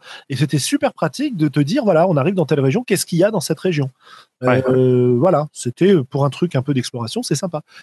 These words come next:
Speaker 1: Mais c'est vrai que j'aime aussi l'inverse, hein, j'aime aussi le fait de créer au moment où tu arrives, donc, euh, euh, c'est assez ambivalent de ce point de vue-là.
Speaker 2: Et puis, il y a, il y a aussi le, le fait, hein, on, on,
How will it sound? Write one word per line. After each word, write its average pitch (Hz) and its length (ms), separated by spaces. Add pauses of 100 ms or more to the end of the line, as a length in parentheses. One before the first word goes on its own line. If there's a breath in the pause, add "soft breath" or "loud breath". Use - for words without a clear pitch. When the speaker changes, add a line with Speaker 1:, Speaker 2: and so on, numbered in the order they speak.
Speaker 1:
Mais 151 60
c'est 185 100
vrai 196 140
que 190 40
j'aime 170 160
aussi 170 200
l'inverse, 208 360
hein, 190 60
j'aime 147 200
aussi 139 220
le 151 60
fait 165 160
de 135 100
créer 143 240
au 170 60
moment 139 200
où 139 80
tu 131 160
arrives, 151 220
donc, 117 160 (100)
euh, 110 180 (520 loud breath)
euh, 113 520
c'est - 180
assez 127 180
ambivalent 143 540
de 175 60
ce - 120
point 127 200
de 131 40
vue-là. 139 240 (1040)
Speaker 2:
Et 120 60
puis, 185 260
il 214 80
y 147 80
a, 135 320
il 107 80
y 113 60
a 107 100
aussi 104 420
le, 104 420
le 98 120
fait, 175 400
hein, 104 60
on, 107 600
on, 104 140